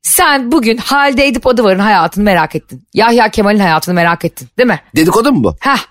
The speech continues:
Speaker 2: Hah.
Speaker 1: Yani gidiyorsun efendim, atom bombasını kim yaptı diyorsun. Ya da işte diyorsun ki suyun kaldırmak, ulan Arşimet'in hayatını merak ettik diye. Biz kalitesiz mi olduk ya?
Speaker 2: He ya.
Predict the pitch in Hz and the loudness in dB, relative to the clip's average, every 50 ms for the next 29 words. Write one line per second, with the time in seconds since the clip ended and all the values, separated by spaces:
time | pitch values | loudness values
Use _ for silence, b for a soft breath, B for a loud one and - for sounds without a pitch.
0 | _ _ _ _ - 156 135 107 - _ _ _ _ - - 214 208 196 165 B | _ _ _ _ -4 -4 -4 -4 -6 _ _ _ _ -4 -2 0 0 0 -2 B
1 | B B B B - 262 302 294 330 311 285 - 233 214 190 - 196 165 185 226 | B B B B -4 -4 0 0 0 0 0 -2 -2 -2 -2 0 -2 -2 -2 -2
2 | 220 262 262 311 320 - 349 359 339 269 240 214 202 196 208 - - 302 - - | -2 -2 -2 -2 0 0 0 0 2 2 0 0 0 0 -2 -2 -4 -6 -2 -2
3 | 359 - 254 208 165 - - - 151 143 143 127 - - 185 226 285 294 240 226 | -2 0 0 0 -2 -2 -6 -12 -10 -8 -8 -8 -8 -6 -2 0 0 2 2 0
4 | 196 196 - 277 254 226 277 262 - - - - - - 330 359 330 - 277 269 | -2 -2 -2 -4 -2 -2 -2 -2 -2 -4 -6 -6 -2 0 0 0 0 0 0 0
5 | 262 220 254 262 247 - 214 247 247 - - 196 233 262 240 - 349 349 311 247 | 0 2 0 0 0 0 0 0 0 0 2 0 0 0 0 -2 -2 -2 -2 -2
6 | 247 247 247 233 240 226 233 226 226 226 247 233 - 247 - 254 220 - 196 165 | 0 2 2 2 0 0 0 0 2 2 2 0 -2 -6 -6 -6 -4 -2 -2 -2
7 | B B B B B B B 269 - - - 302 311 - 370 339 - 339 302 302 | B B B B B B B -4 -2 0 0 -2 0 2 0 0 0 0 0 0
8 | 285 240 190 - - 202 190 196 - - _ _ - 190 233 254 240 208 208 226 | 0 0 -2 -2 -2 0 0 0 -2 -6 _ _ -2 0 2 2 4 2 2 0
9 | 233 | -2